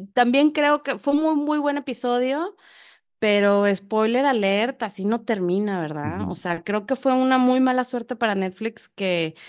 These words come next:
Speaker 1: <laughs> entre que grabaron esto y se lanzó, pues Hamilton dijo, "Ey, sh-, me les voy a Ferrari, ¿cómo ven?", ¿no?
Speaker 2: Al,
Speaker 1: Se
Speaker 2: al
Speaker 1: les
Speaker 2: final del
Speaker 1: cayó.
Speaker 2: día renovó, ¿no? O sea, la, la
Speaker 1: Sí, renovó,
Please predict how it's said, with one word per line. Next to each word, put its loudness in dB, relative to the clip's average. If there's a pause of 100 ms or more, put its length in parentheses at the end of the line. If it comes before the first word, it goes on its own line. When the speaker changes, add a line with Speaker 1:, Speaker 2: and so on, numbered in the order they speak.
Speaker 1:
<laughs> -20
entre 0
que 0
grabaron 4
esto 0
y -2
se -6
lanzó, -2 (400)
pues -6
Hamilton 0
dijo, -2
"Ey, 0
sh-, -10 (200)
me -4
les 0
voy 2
a 0
Ferrari, 0
¿cómo -4
ven?", -4
¿no? -4 (220)
Speaker 2:
Al, 4
Speaker 1:
Se 0
Speaker 2:
al 6
Speaker 1:
les 6
Speaker 2:
final 8
del 10
Speaker 1:
cayó. 10
Speaker 2:
día 10
renovó, 6
¿no? 4
O 2
sea, 2
la, 2
la 4
Speaker 1:
Sí, 4
renovó, 6